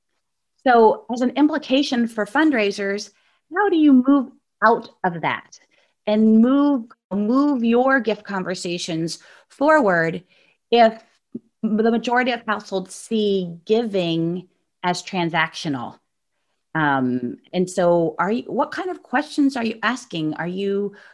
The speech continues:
are you really, um, engaging in conversations about values? And I'll, I'll say one, one other finding is that in general, three out of four couples, um, are, are satisfied with their giving.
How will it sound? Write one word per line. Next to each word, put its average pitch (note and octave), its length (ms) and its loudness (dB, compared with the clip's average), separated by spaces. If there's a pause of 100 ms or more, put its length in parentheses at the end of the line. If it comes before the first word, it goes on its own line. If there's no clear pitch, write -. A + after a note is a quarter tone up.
(120)
are B3+ 60 -4
you C#4+ 200 2
really, D#4+ 680 0 (280)
um, B3 600 -2
engaging A#3 920 0
in G3 200 -6
conversations F#3+ 840 -6
about D#3+ 380 -6
values? D3 720 -8 (320)
And A3 160 0
I'll, G#3 180 4
I'll G3+ 180 2
say G3 200 0
one, B3 380 4
one A#3 500 2
other G#3+ 260 2
finding E3+ 580 -4 (260)
is G#3 280 0
that F#3 320 -2 (240)
in C#4+ 240 4
general, C4+ 560 -4 (320)
three E4+ 180 2
out E4 100 4
of A3+ 120 -4
four B3+ 180 -4
couples, A3 540 -8 (280)
um, F#3+ 300 -4 (360)
are, B3 180 4 (140)
are C#4 120 6
satisfied D#4+ 680 -4
with F#3 120 -2
their E3 120 -2
giving. - 340 -12